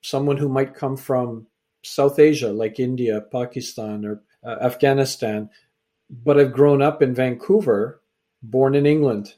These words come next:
And oftentimes, you know, people will oftentimes not look at the,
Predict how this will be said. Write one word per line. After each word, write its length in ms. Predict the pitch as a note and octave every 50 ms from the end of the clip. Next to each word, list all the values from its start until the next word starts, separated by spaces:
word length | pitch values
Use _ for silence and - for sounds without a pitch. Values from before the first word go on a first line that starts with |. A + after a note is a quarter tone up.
| _ _ _
And 360 | A#2+ B2 B2 B2 B2 B2 - - _
oftentimes, 840 | B2 C3+ C#3 - D#3 D3 C#3+ E3+ D#3 D3+ D3 C#3 C#3+ - - - - _ _
you 100 | - C#3
know, 340 | C3+ C3+ C3+ C3+ C3 - _ _ _ _ _ _ _ _ _ _ _ _ _ _ _ _ _ _ _ _ _ _
people 320 | - D#3 D3+ - E3 D3+
will 380 | C#3+ D3+ C#3+ D3 C#3+ C#3 C#3 - -
oftentimes 600 | C#3 C#3 - E3 D3+ - E3+ D3+ C#3+ C3+ - - _ _ _ _ _ _ _ _ _ _ _ _ _ -
not 320 | D#3+ F3 A3+ D4+ D4+ -
look 200 | D#3 D#3+ D3+ D#3
at 160 | - C#3 - -
the, 320 | C#3 B2 B2 A#2+ A#2 A#2